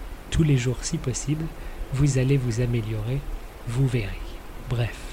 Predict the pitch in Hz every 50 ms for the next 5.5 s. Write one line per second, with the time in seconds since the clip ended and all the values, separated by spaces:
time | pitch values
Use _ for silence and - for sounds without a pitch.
0 | - - - - - - - - - - - - - - 135 131 156 156 151 147
1 | 135 143 135 135 135 123 131 135 131 127 139 151 - - - - - - - -
2 | - - 120 131 131 123 127 123 - - - 139 131 127 - - - - 131 127
3 | 127 127 131 - 135 120 120 117 117 160 185 175 160 160 170 175 180 190 180 -
4 | - - - - - - - - - 139 123 110 107 104 107 107 - 170 190 175
5 | 147 143 147 139 135 - 135 123 123 127